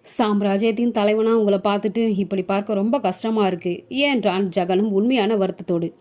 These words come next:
சிறு தலையாட்டல் முதலுமே பதிலாக கொடுத்தவர் அவன் பேசிவிட்டு வெளியேறினான். அறையை விட்டு வெளியேறியவன் எதிரில் வருபவர்களை பார்த்து விழிவிரித்தான்.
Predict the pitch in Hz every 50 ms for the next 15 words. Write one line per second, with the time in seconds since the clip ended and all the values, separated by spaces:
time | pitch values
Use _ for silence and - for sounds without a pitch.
0 | _ _ - - - - - - - - - 330 330 330 320 320 277 240 226 208
1 | 202 185 190 196 233 254 247 240 233 220 233 233 233 240 240 247 247 - - _
2 | _ _ - 269 285 269 262 226 196 180 190 208 254 240 247 214 208 196 202 202
3 | 185 202 247 269 269 254 254 - _ _ - - - - - - 311 320 339 330
4 | 302 - 294 285 285 294 285 - 254 214 175 170 233 233 220 196 190 196 196 190
5 | 185 185 175 175 165 156 - - - - - - - - - _ - 262 294 330
6 | 339 339 330 294 294 247 320 269 294 277 285 277 285 302 311 302 294 277 285 294
7 | 254 226 214 240 240 262 262 262 254 254 240 269 254 254 254 254 262 262 254 240
8 | 220 214 208 214 277 226 202 185 185 214 226 262 262 254 233 - 262 247 240